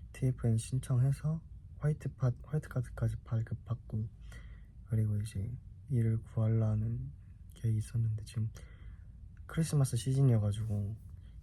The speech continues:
일주일 동안 아무것도 못해요. 그래서 그냥 놀아야 돼요, 이 호텔에서. 그래서, 아, I fucked up. 완전 망한 것 같아요. I screwed. 왜냐면은, 어,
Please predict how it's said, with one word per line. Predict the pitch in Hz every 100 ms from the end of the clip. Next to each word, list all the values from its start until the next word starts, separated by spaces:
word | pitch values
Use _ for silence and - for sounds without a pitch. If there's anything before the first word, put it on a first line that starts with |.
| - -
일주일 | 165 180 190
동안 | 151 110
아무것도 | 110 170 175
못해요. | 110 104 110
그래서 | 107 110
그냥 | 110 107 -
놀아야 | 120 135 139
돼요, | 113 104 101 - - -
이 | 117 107 104 104 139 - -
호텔에서. | 147 - 127 110 104 110 - - - - - - -
그래서, | - 113 110 110 107 - - - - - - - - - -
아, | - 101 -
I | -
fucked | 117 - 117 -
up. | - - - - - - -
완전 | 120 117
망한 | 107 127
것 | 131 107
같아요. | - 110
I |
screwed. | 107 - 120 - - - - -
왜냐면은, | 117 117 120 113 117 113 113 - - - - - - - - - - - - -
어, | 123 120 120